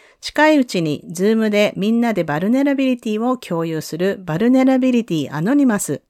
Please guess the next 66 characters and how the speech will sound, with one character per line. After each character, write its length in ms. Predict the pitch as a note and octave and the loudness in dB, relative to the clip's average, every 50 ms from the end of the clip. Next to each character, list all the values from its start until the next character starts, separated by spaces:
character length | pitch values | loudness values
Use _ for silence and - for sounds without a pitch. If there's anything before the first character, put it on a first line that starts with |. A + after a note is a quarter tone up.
| _ _ _ _ - | _ _ _ _ -4
の 140 | F#3 F3 | -4 -4
会 240 | - - E3 E3 E3+ | -2 -2 0 0 2
を 100 | A3 C#4+ | 2 2
や 140 | D4 G3+ F#3 | 2 2 0
り 100 | F3+ E3+ | -2 -2
た 160 | - E3+ D#3+ | -4 -4 -4
い 80 | D3+ D3 | -4 -2
な 140 | F#3+ C4+ D4 | -2 -4 -2
と 100 | - D4+ | -2 -2
思 140 | C4 A3+ | -2 -2
っ 60 | G#3+ - | -2 -4
て 100 | - F#3 | -4 -4
い 40 | |
ま 120 | E3+ F3 F3 | -4 -4 -6
す 100 | - F3 | -6 -6
の 100 | D#3+ D3+ | -6 -4
で、 220 | D#3+ D3+ C#3 - _ _ _ _ _ _ _ - | -4 -6 -6 -8 _ _ _ _ _ _ _ 0
興 160 | - B3 C4 | 2 2 4
味 100 | B3+ G#3 | 4 2
の 80 | F3+ F3 | 0 -2
あ 40 | |
る 60 | E3+ F3 | -2 -2
方 240 | - E3 - F3 | -4 -4 -4 -2
は 200 | F3 A3+ D#4 D#4 | 0 0 0 0
ご 120 | B3 - F#3 | 0 -2 -2
連 180 | E3 D3 D3 | -2 -2 -2
絡 100 | C#3+ B2+ | -4 -8
く 100 | - - | -10 -8
だ 140 | D3 C#3+ C#3+ | -6 -6 -6
さ 160 | - - D#3+ | -4 -4 -4
い。 120 | C3+ - - _ _ _ _ _ _ _ _ _ _ _ _ _ _ _ _ _ _ _ | -4 -6 -8 _ _ _ _ _ _ _ _ _ _ _ _ _ _ _ _ _ _ _
例 160 | - B3 B3+ | 4 4 6
に 120 | B3 A3 F#3+ | 6 4 4
よ 80 | F3 | 2
っ 40 | F3 | 0
て 220 | - - A3 A3 | 0 -2 -2 -2
Twitter 540 | F#3+ - - G#3 G#3+ G#3 - - G#3 F#3+ F#3 | -2 -2 -2 -2 -2 -2 -4 -2 -2 0 0
で 80 | F#3 F3+ | 0 0
は 160 | G#3+ A#3+ A#3 | 0 -2 -2
告 260 | - - E3+ - - | -4 -8 -10 -10 -12
知 160 | - - F3 | -6 -4 -4
し 180 | D#3+ - - F3+ | -4 -4 -6 -2
ま 140 | F#3+ G#3+ A3+ | -2 -2 0
せ 180 | - C#4 C4+ | 0 0 2
ん 80 | B3+ A3+ | 2 2
の 120 | G3 D#3+ | 0 0
で、 200 | D3+ C3+ F2 - _ _ _ _ | -2 -4 -6 -6 _ _ _ _
ポ 100 | - - | -6 -6
ッ 60 | - - | -4 -4
ド 100 | - A3 | -4 -2
キ 80 | - G#3+ | -2 -2
ャ 80 | G#3 | -2
ス 100 | - - | -2 -2
ト、 260 | - E3+ D#3+ - - _ | 0 0 0 0 -2 _
イ 120 | - F3+ F#3+ | -4 -2 -2
ン 120 | G3+ F#3+ | -2 -2
ス 120 | - - | -4 -2
タ、 200 | - A3+ A#3+ A3 - | 2 2 2 2 0
ニ 160 | G#3 F3+ G3 | -2 0 2
ュ 40 | A#3 | 2
ー 40 | B3+ | 2
ス 140 | B3+ - C4 | 2 2 0
レ 120 | A#3+ A#3+ | 0 0
タ 240 | A#3+ - G3+ F#3+ F#3 | 0 -2 -2 -2 0
ー 20 | |
を 200 | A3+ C4 C4 - | 0 -2 -2 -4